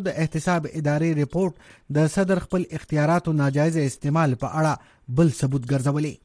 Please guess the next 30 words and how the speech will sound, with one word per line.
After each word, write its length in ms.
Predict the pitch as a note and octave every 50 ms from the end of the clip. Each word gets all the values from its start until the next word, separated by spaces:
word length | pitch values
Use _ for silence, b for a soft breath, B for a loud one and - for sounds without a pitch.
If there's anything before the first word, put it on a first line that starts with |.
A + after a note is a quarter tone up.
| - -
د 20 | B2+ B2
وایټ 160 | C3 C3 B2 B2 C#3
هاوس 180 | D3 C3+ B2+ - -
چارواکي 420 | C#3 C3+ C3+ C#3+ C#3+ C#3 - C#3+ C#3 C3+
ګڼي 200 | C#3 D3+ F3+ F#3 E3 B B B B B B
په 160 | - D#3+ D#3+ -
سینټ 320 | F3+ F3+ F#3+ G3+ - -
کې 220 | - G#3+ A3 G3 E3+
د 160 | F3 E3 D#3 -
صدر 260 | - F3+ E3+ D#3 C#3+ -
خلاف 280 | D#3 C#3+ D3 D3 C3+ - C3+ C3+
مقدمه 380 | B2 - C#3+ C3 C#3+ D#3+ F#3 F3+ E3+
به 100 | D#3 C3+ B B B B B B C#3 C3+
دوه 160 | D3 F#3 G3 F3+
هفتو 260 | D3 - - F3 D#3+
کې 160 | - D3 C#3
راغونډه 400 | D3 D3+ D#3 E3+ G3+ G3+ F3+ D3+ C3+ B2
شي. 100 | C3+ A2+ - - -
خو 120 | - F3+ E3+
که 100 | G3 F#3
ډیموکراټانو 600 | G3 G3+ G3 F#3 G3 G3+ F#3 A3 A3 A3+ A#3+ A#3+ A3+ F3
ځان 200 | G3+ G#3+ G#3 G3 - -
سره 200 | D3 C3 C#3+ D#3+ F#3+ G3+ F3 F3+
د 100 | E3+ D#3+ -
سینټ 220 | E3 E3 F#3 E3+ - D3+ D3+
ریپبلیکن 500 | - G3+ G#3 F#3+ G3 E3+ - D#3 D#3 D#3 C#3 -
پارټۍ 320 | C#3+ C#3 C#3+ - E3+ F3+ F3+ E3+ B B B B B - -
څلور 400 | - D3 D#3 F#3 A3 A3 F#3+ F#3
نور 240 | G3+ G#3+ G3+ E3+ - -
سینټران 520 | D3 C#3 C#3 C3+ C#3 D3+ E3 E3 D3+ C#3